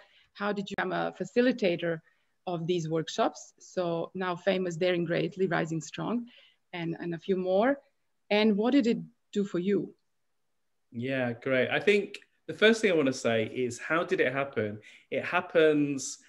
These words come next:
Speaker 2: I like to use the word magic. Like, you know, how, how you and I met. It wasn't like there was a strategy, you know?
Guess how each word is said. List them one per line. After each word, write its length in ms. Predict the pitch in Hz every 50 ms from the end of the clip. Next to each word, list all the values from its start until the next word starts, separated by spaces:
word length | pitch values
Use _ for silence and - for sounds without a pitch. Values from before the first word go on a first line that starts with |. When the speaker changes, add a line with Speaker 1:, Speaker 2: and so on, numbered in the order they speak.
| _ _ _ _ _
Speaker 2:
I 120 | - 151 156
like 240 | 156 156 156 151
to 140 | - - 160
use 100 | 151 131
the 80 | 143 139
word 160 | 131 123 117
magic. 680 | 120 127 123 123 127 - 110 95 - - - - - _ _ _ _ _ -
Like, 400 | 139 151 151 151 151 147 - - - - -
you 100 | - 160
know, 300 | 156 160 156 143 131 - - - -
how, 480 | - - 190 190 180 175 170 165 135 - - -
how 180 | - 180 175
you 240 | 165 165 170 165 156
and 100 | 151 151
I 220 | 151 156 151 151 147
met. 380 | 135 123 113 110 110 - - - - - _ _ _ _ _ _ -
It 40 | 190
wasn't 180 | 190 208 202 170
like 260 | 160 156 151 151 - - - -
there 160 | 151 160 156
was 180 | 151 156 147 147
a 60 | 135
strategy, 840 | - - - 170 156 156 - - 123 117 117 123 92 80 - - _ _ -
you 160 | 120 117 117
know? 340 | 120 127 131 143 156 156